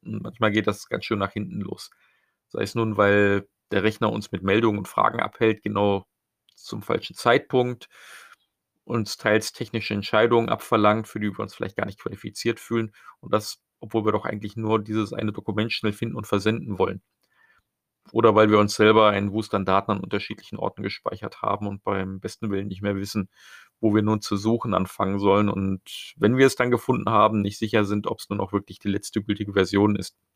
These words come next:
oder ob wir vielleicht nicht doch besser weitersuchen sollten. Chromebooks versuchen da schon von Grund auf, dem Benutzer mit Systemmeldungen nicht im Weg zu stehen oder sie zu verunsichern.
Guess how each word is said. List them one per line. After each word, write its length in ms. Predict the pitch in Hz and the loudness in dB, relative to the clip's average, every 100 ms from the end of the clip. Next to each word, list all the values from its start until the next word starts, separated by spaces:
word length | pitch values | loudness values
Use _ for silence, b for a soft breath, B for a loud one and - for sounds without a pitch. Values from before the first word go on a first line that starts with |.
| - | -10
oder 220 | - - - _ _ | -2 -2 -4 _ _
ob 160 | - 107 | -2 2
wir 100 | 95 | 2
vielleicht 300 | - 101 - | 2 -2 -2
nicht 180 | 104 | -2
doch 140 | 104 - _ - | -2 -2 _ -2
besser 280 | 104 107 95 | 0 2 2
weitersuchen 540 | 104 113 104 104 101 | 4 4 4 2 -4
sollten. 380 | 92 - - - b b b b b _ _ _ _ _ _ _ _ _ | -2 -2 -2 -8 b b b b b _ _ _ _ _ _ _ _ _
Chromebooks 400 | - 110 120 - | 0 2 2 2
versuchen 340 | 110 107 113 | 2 4 2
da 120 | 107 | 2
schon 220 | 101 110 107 | 2 0 0
von 200 | - 104 | -2 -2
Grund 240 | 107 95 | 0 -2
auf, 480 | 95 104 110 - - | 2 2 2 -4 -6
dem 140 | 110 101 | -2 0
Benutzer 500 | 104 110 - 113 104 | 0 -2 2 4 4
mit 200 | 98 95 | 2 -4
Systemmeldungen 840 | 107 - - 110 110 110 107 104 | -6 -6 -2 0 4 4 4 2
nicht 160 | 101 98 | 0 -2
im 80 | 101 | -2
Weg 180 | 104 104 | -2 -2
zu 120 | 104 | -4
stehen 420 | - 98 92 92 | -4 -2 0 -2
oder 380 | 95 95 90 92 | -2 0 2 0
sie 120 | 98 | -4
zu 140 | - | -6
verunsichern. 600 | 104 107 101 95 92 95 | -4 -2 -2 0 0 -2